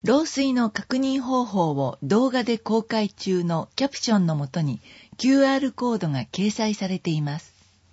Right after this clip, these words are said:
一日から六日、伊達保原、株式会社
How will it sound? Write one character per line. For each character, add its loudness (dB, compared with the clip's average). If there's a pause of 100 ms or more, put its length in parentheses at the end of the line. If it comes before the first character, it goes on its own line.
(520)
一 4
日 0
か -2
ら -4
六 4
日、 2 (420)
伊 -6
達 0
保 -6
原、 -4 (420)
株 0
式 -8
会 2
社 -6